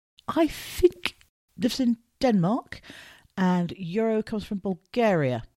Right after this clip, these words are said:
They're both great candidates, I think, um, though in this case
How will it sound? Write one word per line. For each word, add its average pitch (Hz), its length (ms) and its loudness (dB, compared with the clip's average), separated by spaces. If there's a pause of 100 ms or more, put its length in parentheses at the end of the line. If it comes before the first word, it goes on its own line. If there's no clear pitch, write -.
(260)
They're 143 140 0
both 143 220 0
great 160 160 -4
candidates, 175 420 -4
I 233 60 0
think, 320 300 -6 (100)
um, 160 300 0 (100)
though 170 260 -2
in 185 120 0
this 220 160 -4
case 185 260 -4